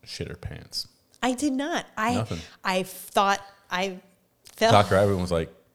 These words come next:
Speaker 1: "Yep, that's the feeling. Push." It's like, "That's what you're gonna feel. It's like pushing out a big dump."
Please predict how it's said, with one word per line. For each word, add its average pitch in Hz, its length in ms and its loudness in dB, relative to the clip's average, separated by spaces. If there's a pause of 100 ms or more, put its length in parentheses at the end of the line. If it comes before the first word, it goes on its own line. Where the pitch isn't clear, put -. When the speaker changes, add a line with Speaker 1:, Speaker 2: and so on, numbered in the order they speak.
Speaker 1:
"Yep, 107 260 -2
that's 95 180 -4
the 104 80 -10
feeling. 127 340 -2 (160)
Push." - 460 -2
It's 254 280 0
like, 80 180 -8
"That's 90 220 -2
what 101 140 -8
you're 95 80 -4
gonna 90 140 -2
feel. 82 240 -6
It's 78 120 -10
like 76 140 -10
pushing 95 260 -6
out 82 80 -2
a 85 40 -4
big 90 260 -6
dump." 87 300 -4